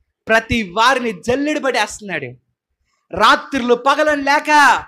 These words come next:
సంత వీధుల్లో కిటికీలు వెంబడే పడి తిరుగుతున్నాడంటే వాడు. ఎందుకంటే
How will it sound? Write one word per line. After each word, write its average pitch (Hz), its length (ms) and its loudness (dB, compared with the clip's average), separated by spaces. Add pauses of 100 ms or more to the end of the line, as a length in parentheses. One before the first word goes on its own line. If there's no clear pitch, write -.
(300)
సంత 294 360 -2
వీధుల్లో 285 480 2
కిటికీలు 302 420 -4
వెంబడే 311 300 0
పడి 302 160 2
తిరుగుతున్నాడంటే 302 680 0
వాడు. 285 640 2 (1300)
ఎందుకంటే 190 840 -6